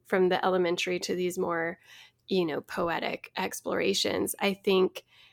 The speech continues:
this song does a good job of kind of capturing it all. To me, I feel like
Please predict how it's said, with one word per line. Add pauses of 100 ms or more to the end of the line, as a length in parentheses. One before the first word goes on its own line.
(220)
this
song
does
a
good
job
of
kind
of (1040)
capturing
it
all. (300)
To
me,
I
feel
like